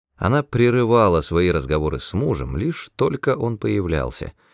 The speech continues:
и, казалось, почти желала — чтобы он удалился. Жульен не заставил повторять это дважды.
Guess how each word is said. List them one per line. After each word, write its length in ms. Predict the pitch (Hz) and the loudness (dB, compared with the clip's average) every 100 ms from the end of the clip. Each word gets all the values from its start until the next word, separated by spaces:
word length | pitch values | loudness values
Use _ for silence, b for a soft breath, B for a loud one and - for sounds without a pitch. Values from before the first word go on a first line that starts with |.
| b | b
и, 160 | - 65 | -8 -6
казалось, 480 | - 67 117 113 | -4 0 2 0
почти 360 | - 82 - 92 | -2 -6 -4 -4
желала — 680 | 71 71 69 113 139 67 64 _ _ _ | -2 -2 0 2 0 -2 -8 _ _ _
чтобы 300 | - - 113 | -10 -4 0
он 160 | 82 76 | 0 0
удалился. 560 | 65 62 - - - - _ _ _ _ _ _ _ _ _ _ _ | -2 -6 -8 -12 -12 -16 _ _ _ _ _ _ _ _ _ _ _
Жульен 600 | 78 78 101 107 156 185 | -2 2 4 4 2 2
не 120 | 175 | 0
заставил 720 | 139 135 - - 87 101 135 | 2 0 -2 2 2 2 0
повторять 580 | 135 113 - 71 78 78 | -2 -2 0 0 0 -2
это 180 | 71 67 | -6 -6
дважды. 520 | 62 62 60 - | -6 -8 -8 -10